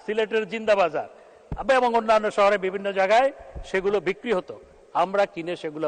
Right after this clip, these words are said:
পরতাম, আমিও কিনে পরেছি, মাননীয় স্পিকার। আর এখন পরিস্থিতি উল্টে গেছে,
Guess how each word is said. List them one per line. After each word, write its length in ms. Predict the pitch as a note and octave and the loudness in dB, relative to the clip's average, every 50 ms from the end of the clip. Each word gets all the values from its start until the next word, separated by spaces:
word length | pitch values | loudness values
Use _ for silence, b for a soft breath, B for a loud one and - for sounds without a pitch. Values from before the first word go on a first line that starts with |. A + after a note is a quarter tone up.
| C#3+ - | -6 -6
পরতাম, 300 | C3 A#2+ - - A#2 A2+ - C#3+ | -10 -14 -14 -14 -14 -10 -8 -6
আমিও 240 | D#3+ G3 G#3+ G3+ F#3+ - - | -4 -2 -2 -2 -2 -2 -4
কিনে 180 | D#3+ D3 C#3+ C3+ - | -6 -6 -6 -6 -8
পরেছি, 260 | C3 B2+ C#3 - - C3 A2 | -8 -10 -10 -12 -12 -14 -14
মাননীয় 260 | G#2 G#2 G#2+ G#2+ G2+ - | -16 -16 -16 -18 -20 -20
স্পিকার। 300 | - A#2 G#2+ _ - - _ _ _ _ b b b b b b b b - | -20 -20 -20 _ -20 -20 _ _ _ _ b b b b b b b b 2
আর 100 | - F3 G#3 G#3+ | 4 4 4 4
এখন 240 | - - C#4+ C4+ A#3 - - - - - - - - - - - - - | 4 4 4 4 4 2 -4 -12 -14 -16 -18 -20 -20 -20 -20 -18 -12 -8
পরিস্থিতি 380 | C#3 D#3+ D#3+ - - F3+ - D#3 C#3+ | -8 -8 -6 -6 -8 -8 -8 -8 -8
উল্টে 180 | C#3+ C3+ C#3+ A#2+ G#2+ | -8 -8 -8 -8 -10
গেছে, 200 | F#2+ - - | -12 -18 -20